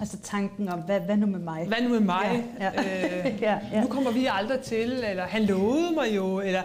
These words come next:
Speaker 1: Ja.
Speaker 2: det kan være alt muligt tosset, man tænker jo i
Speaker 1: Ja.
Speaker 2: den situation. Fordi i virkeligheden, så tænker man jo ikke på mennesket som død endnu, når mennesket lige er dødt. Så tænker man bare på sig selv som svigtet af det menneske, som på en eller anden måde grund har forladt en.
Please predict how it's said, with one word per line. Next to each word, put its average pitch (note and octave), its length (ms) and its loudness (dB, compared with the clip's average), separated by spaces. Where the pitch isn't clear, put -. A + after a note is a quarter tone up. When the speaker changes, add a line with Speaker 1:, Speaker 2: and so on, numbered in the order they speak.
Speaker 1:
Ja. G#3+ 180 0
Speaker 2:
det D4+ 80 0
kan F4 80 0
være - 220 0
alt G4 180 -4
muligt B3+ 320 0
tosset, G#3+ 320 -2
man F#3 140 -2
tænker E3+ 340 -4
jo D#3+ 300 -4
i G#3+ 40 0
Speaker 1:
Ja. G3 140 2
Speaker 2:
den G3+ 120 -2
situation. F#3+ 520 -4
Fordi C#4+ 340 2
i C4 40 2
virkeligheden, D4 400 0
så A3 120 -8
tænker C4 340 -2
man A3+ 180 -2
jo F#3+ 80 -4
ikke C4+ 220 -4
på B3 100 -4
mennesket G#3+ 340 -2
som F#3+ 140 -6
død A#3 280 -4
endnu, G#3 260 0
når G#3+ 80 -4
mennesket G#3 280 2
lige A3+ 140 0
er A#3 40 -2
dødt. D#4 120 -6
Så C#4+ 60 -8
tænker D4 240 0
man C4+ 160 0
bare A3+ 300 0
på B3 80 -4
sig A3+ 120 -6
selv C4+ 200 0
som C4 140 -6
svigtet B3+ 380 -2
af A#3+ 60 0
det A#3 100 0
menneske, A#3+ 300 -2
som A#3 120 -4
på G3+ 60 -2
en G#3 80 -4
eller G#3 140 -2
anden G3 120 -8
måde G#3 180 -8
grund G3+ 120 -12
har F#3+ 80 -10
forladt G3 320 -4
en. A#3 220 -6